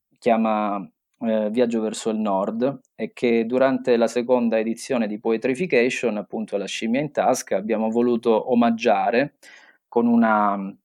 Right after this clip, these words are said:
eh, con, con il figlio Federico Sanesi, che tra l'altro lui si occupa di, eh,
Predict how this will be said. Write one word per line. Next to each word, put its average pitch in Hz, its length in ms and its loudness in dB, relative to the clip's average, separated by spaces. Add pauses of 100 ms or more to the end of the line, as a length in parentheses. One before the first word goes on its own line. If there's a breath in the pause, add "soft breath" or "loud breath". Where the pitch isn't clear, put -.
(480)
eh, 95 1000 -4
con, 117 220 -4
con 127 160 2
il 127 100 2
figlio 117 480 -2
Federico 110 640 -2
Sanesi, 101 540 -8
che 107 120 -10
tra - 140 -2
l'altro 135 640 0
lui 127 220 -4
si 123 160 -6
occupa 110 640 0
di, 101 760 -12
eh, 98 680 -12